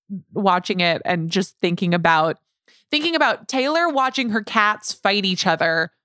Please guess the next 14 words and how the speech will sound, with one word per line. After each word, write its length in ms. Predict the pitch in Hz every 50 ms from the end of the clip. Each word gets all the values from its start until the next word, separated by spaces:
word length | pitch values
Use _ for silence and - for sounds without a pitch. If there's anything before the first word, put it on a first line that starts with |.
| _ _
like, 120 | 190 185 -
on 200 | - 196 202 196
her 100 | 196 202
bed 380 | 185 165 - 185 180 190 202
in 120 | 214 202 190
L 220 | 175 170 170 170
A. 480 | 165 156 - - - 151 156 151 - 196 - _ _ _ _ _ _ _ _ _ _ _ _ _ _ -
And 240 | 208 208 196 196 196
then 500 | 190 185 185 180 175 175 175 175 170 - _ _ _ _ _ _ _ -
in 140 | 240 233
her 220 | 226 214 226 214 214
head, 400 | 208 196 190 190 180 170 165 160
she's, 300 | 175 - 220 185 185 -
like, 260 | 185 165 170 175 -